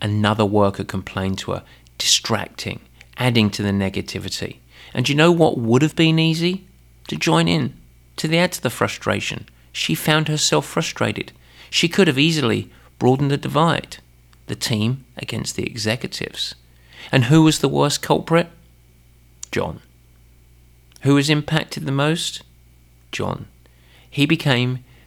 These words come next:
the leader of the internal dissent, and he looked for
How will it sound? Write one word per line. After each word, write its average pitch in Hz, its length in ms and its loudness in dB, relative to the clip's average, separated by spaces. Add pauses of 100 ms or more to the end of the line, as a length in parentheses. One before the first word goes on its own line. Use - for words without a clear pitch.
(160)
the 98 80 -8
leader 113 480 0
of 101 140 -4
the 101 120 -2
internal 101 460 -2
dissent, 101 580 -4 (600)
and 113 120 0
he 120 100 0
looked 123 360 0
for - 160 -6